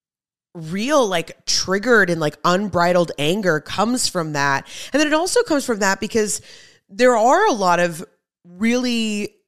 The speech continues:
wonderful Christians. There are a lot of really wonderful people out there who do have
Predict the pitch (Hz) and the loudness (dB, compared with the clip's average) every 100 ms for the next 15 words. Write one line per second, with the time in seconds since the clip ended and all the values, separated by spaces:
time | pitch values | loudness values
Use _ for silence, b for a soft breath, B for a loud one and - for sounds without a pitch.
0 | _ - 170 160 185 277 330 - 165 - | _ -14 -8 2 2 4 2 0 -4 -4
1 | 160 - 151 151 160 - 208 262 208 185 | -6 -4 -6 -4 -4 0 2 2 2 0
2 | 175 156 170 214 220 185 175 160 202 220 | -2 -2 -2 -2 -2 -4 -6 -8 -8 -4
3 | 196 175 165 165 170 135 190 196 143 175 | -2 -2 -4 -6 -10 -6 -4 -2 -4 -2
4 | 180 175 165 | 0 2 0